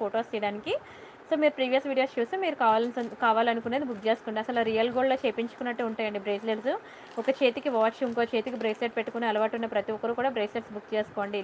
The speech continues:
లోపల నెయిల్ పాలిష్ షైనర్ వేసుకోండి, చాలా బాగుంటుంది. టూ ఫోర్ టూ సిక్స్ వాళ్ళు మాత్రమే ప్రిఫర్ చేయండి బ్రేస్‌లెట్స్. ట్రిపుల్ నైన్ ఆఫర్‌లో హండ్రెడ్ రూపీస్ ఎక్స్ట్రా పడుతుంది బ్రేస్‌లెట్స్ కావాలంటే. స్క్రీన్ షాట్ అయితే తీసుకోండి. అన్ని బ్రేస్‌లెట్స్‌కి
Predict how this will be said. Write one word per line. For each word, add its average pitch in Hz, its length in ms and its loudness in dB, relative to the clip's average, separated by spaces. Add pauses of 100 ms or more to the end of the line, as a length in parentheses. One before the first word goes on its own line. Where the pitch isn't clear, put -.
లోపల 208 280 2
నెయిల్ 208 180 -2
పాలిష్ - 240 -2
షైనర్ 208 260 -2
వేసుకోండి, 208 420 -2 (540)
చాలా 240 300 8
బాగుంటుంది. 240 420 0
టూ 294 160 0
ఫోర్ 262 160 4
టూ 247 140 2
సిక్స్ 254 200 -8
వాళ్ళు 233 220 0
మాత్రమే 226 340 -2
ప్రిఫర్ 220 360 -2
చేయండి 208 260 -6
బ్రేస్‌లెట్స్. 196 400 -4 (180)
ట్రిపుల్ 247 260 0
నైన్ 254 180 2
ఆఫర్‌లో 247 320 4 (140)
హండ్రెడ్ 220 260 2
రూపీస్ 262 240 -2
ఎక్స్ట్రా 233 280 -2
పడుతుంది 208 380 -4
బ్రేస్‌లెట్స్ 208 440 -4
కావాలంటే. 190 460 2 (800)
స్క్రీన్ 240 260 -2
షాట్ 247 180 0
అయితే 196 200 0
తీసుకోండి. 226 400 -4 (120)
అన్ని 254 200 6
బ్రేస్‌లెట్స్‌కి 302 460 2